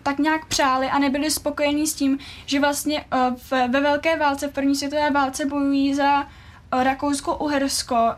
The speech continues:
když vlastně s tím nesouhlasili, s tím režimem a vlastně se tam nemohli, eh, prosazovat ty svoje názory a zájmy.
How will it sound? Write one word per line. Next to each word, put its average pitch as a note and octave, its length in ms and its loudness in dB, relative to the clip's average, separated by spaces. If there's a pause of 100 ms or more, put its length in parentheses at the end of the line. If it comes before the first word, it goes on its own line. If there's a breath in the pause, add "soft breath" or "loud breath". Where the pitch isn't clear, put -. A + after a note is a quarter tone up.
když B3+ 420 -2
vlastně C#4 300 -2
s C#4+ 80 -8
tím D4 280 0
nesouhlasili, C#4 580 0
s - 40 -6
tím C#4+ 160 0
režimem C#4 400 0
a C4+ 120 0
vlastně C4+ 280 -2
se C#4 100 -4
tam D4 160 0
nemohli, D4 640 0
eh, B3 280 2 (520 loud breath)
prosazovat C#4+ 540 0
ty D4 100 -6
svoje C#4 560 0 (220 loud breath)
názory C4+ 640 2
a B3 120 0
zájmy. C4 640 0